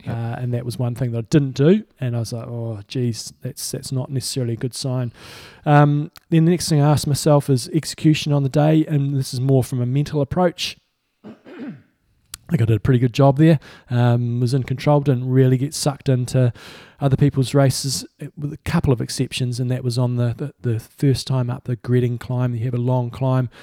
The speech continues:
Speaker 2: and the first time round I'd been solo basically to that point, <clears throat> then got caught by a group. Thought I'd better try to stay with this group, and that was probably the one part of the race where I did let things go a little bit.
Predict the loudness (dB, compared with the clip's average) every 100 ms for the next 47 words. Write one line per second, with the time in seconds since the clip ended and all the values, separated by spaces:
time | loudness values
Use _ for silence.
0 | -20 -20 -6 -4 0 2 2 2 0 0
1 | 0 -2 -4 -4 -4 -4 -2 0 2 2
2 | 2 -2 -6 -8 -10 -6 -6 -6 -4 -2
3 | -4 -8 _ -2 0 2 -2 -4 0 0
4 | 0 -2 0 2 0 -2 -20 -20 -20 _
5 | _ -8 -4 -4 -2 -2 -2 -4 -4 -4
6 | -4 -2 -4 -6 -6 -6 -6 -8 -6 -4
7 | -2 0 0 0 -2 -8 -6 -2 0 0
8 | -2 -4 -2 -4 -2 -2 -4 -12 -8 -8
9 | -10 -14 -14 -10 -8 -6 -4 -4 -2 -4